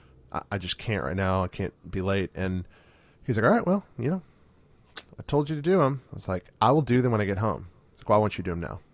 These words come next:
So I was like, "I, sorry. I'm so sorry." So I left. And when I get home, the dishes were in my bed. Like,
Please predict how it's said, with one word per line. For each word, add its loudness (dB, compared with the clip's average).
So -14
I -10
was -10
like, -10
"I, -8
sorry. -6
I'm -20
so 0
sorry." -2
So -4
I 0
left. -2
And -20
when 0
I 2
get 2
home, 6
the 0
dishes 0
were 0
in 0
my 0
bed. -6
Like, 4